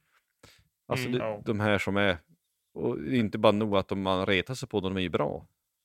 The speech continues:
Speaker 2: Absolut, det är ju väldigt bra, väldigt bra spelare. Men där har ju Löven gjort det ganska bra också. Om man kollar, nu gör ju Zetterberg mål idag, men, eh, innan var det egentligen inte haft så mycket. Fryklund fortfarande utan poäng. Eh,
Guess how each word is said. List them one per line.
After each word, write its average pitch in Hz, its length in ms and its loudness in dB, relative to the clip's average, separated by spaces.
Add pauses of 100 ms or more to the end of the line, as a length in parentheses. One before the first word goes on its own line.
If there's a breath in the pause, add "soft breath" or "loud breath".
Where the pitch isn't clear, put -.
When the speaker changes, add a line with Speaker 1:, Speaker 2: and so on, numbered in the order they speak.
(960 loud breath)
Speaker 2:
Absolut, 131 520 -2
det 120 60 -6
är 123 40 -2
ju 123 100 -2
väldigt 117 260 -6
bra, 123 220 -4
väldigt 127 240 -4
bra 151 120 8
spelare. 123 340 0
Men 131 120 -4
där 135 140 10
har 160 80 12
ju 156 80 10
Löven 147 260 6
gjort 135 140 2
det 127 60 -2
ganska 127 260 -4
bra 143 240 8
också. - 180 -6
Om 123 40 -4
man 127 120 -6
kollar, 123 380 0
nu 135 120 -4
gör 147 120 8
ju 143 60 10
Zetterberg 139 440 4
mål 139 340 4
idag, 117 240 0
men, 123 240 -8
eh, 120 400 -8
innan 127 260 -4
var 139 120 4
det 120 160 0 (580)
egentligen 123 380 -2
inte 123 120 -2
haft 117 140 -2
så - 80 -10
mycket. 123 260 -8
Fryklund 135 460 -2
fortfarande 139 380 -2
utan 120 220 -4
poäng. 131 400 -4 (220)
Eh, 120 460 -6